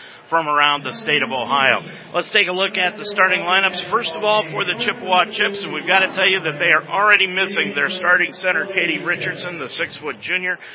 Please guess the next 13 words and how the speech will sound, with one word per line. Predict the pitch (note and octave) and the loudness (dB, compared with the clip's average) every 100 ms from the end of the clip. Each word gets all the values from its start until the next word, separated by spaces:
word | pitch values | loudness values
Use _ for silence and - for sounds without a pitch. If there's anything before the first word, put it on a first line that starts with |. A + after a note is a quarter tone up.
| - - - | -20 -18 -2
Richardson | F#3 - F3+ - E3+ G3 G#3 - - - - - | -2 0 -6 -6 -8 -8 -10 -10 -10 -10 -14 -4
suffered | - G3 F#3+ E3+ | 2 2 2 0
a | D3+ | 0
fractured | E3+ F#3+ F#3 D3 E3 C#3+ | 0 0 0 -4 -8 -10
kneecap | E3+ G3 G#3+ - B2 A2+ A#2+ - - - - - - | -2 0 0 0 2 4 2 -4 -20 -20 -20 -16 -2
in | D#3+ E3+ | 0 2
the | E3 | 0
game | E3 F#3 F3+ | 0 0 0
a | D3+ E3+ | -4 -2
week | G3+ G#3 | -2 -2
or | |
so | - E3+ D3+ C3 | -2 0 0 2
ago | D3 D3+ | 2 2